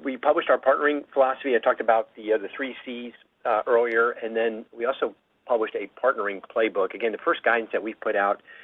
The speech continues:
in many, many years on this topic. And I've made this mandatory reading for all of our serving, uh, district commanders and our regional commanders. And it's, it's, it's a topic that I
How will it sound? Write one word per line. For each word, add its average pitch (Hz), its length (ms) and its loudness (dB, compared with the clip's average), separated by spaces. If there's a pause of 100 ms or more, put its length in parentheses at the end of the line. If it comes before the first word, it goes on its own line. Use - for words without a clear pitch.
(140)
in 104 140 -8
many, 113 180 -2
many 107 200 -4
years 101 360 0 (260)
on 101 220 -4
this 95 140 -4 (100)
topic. 98 500 -4 (420)
And 123 460 2
I've 127 140 2
made 160 220 0
this 156 160 4
mandatory 170 440 2
reading 190 300 0 (240)
for 127 180 4
all 147 320 4
of 135 300 2 (100)
our 117 320 4 (100)
serving, 165 460 2 (100)
uh, 113 220 4
district - 320 0
commanders 143 500 0 (120)
and 110 100 -6
our 107 80 2
regional 135 360 0
commanders. 123 500 0 (500)
And 143 120 -2
it's, 147 100 -4 (100)
it's, - 180 -10
it's 151 140 -8
a 143 40 -2
topic - 440 0
that 120 120 2
I 139 180 2